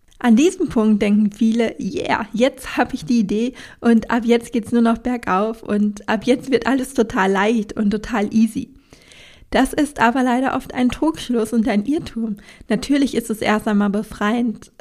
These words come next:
wenn man Ordnung und Klarheit in seine Gedanken gebracht hat. Überhaupt gar keine Frage. Und es ist natürlich auch ein super wichtiger Schritt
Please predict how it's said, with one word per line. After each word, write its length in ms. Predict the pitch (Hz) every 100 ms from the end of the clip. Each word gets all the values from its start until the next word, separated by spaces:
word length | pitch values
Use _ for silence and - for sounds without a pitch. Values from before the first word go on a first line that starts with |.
| -
wenn 240 | 202 214
man 180 | 208 202
Ordnung 380 | 214 233 226 202
und 180 | 185
Klarheit 520 | - 214 208 214 196 202
in 140 | 202
seine 220 | 214 190
Gedanken 320 | 185 202 247
gebracht 420 | 226 180 175 170 254
hat. 220 | 269 262 - - _ -
Überhaupt 480 | 254 214 - 285 180
gar 120 | 226
keine 300 | - 196 202
Frage. 580 | - 220 262 202 175 240 - -
Und 160 | - 233
es 120 | 262
ist 140 | 262
natürlich 480 | 262 247 311 311 269
auch 100 | 254
ein 140 | 247 226
super 360 | 285 269 226
wichtiger 440 | 233 - 226 208 202
Schritt 360 | - 262 -